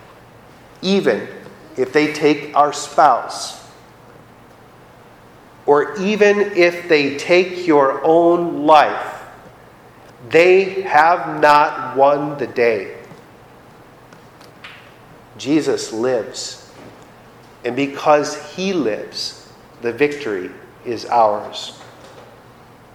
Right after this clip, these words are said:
On the darkest day of history, things could not have appeared more hopeless.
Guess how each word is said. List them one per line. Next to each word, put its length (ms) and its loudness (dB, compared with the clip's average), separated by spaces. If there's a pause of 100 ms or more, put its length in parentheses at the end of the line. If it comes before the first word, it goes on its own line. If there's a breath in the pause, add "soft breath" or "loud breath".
(760 loud breath)
On 140 4
the 120 4
darkest 720 2
day 240 6
of 160 2
history, 560 -4
things 500 0
could 240 -2
not 440 2
have 200 4
appeared 680 2
more 280 2
hopeless. 760 -2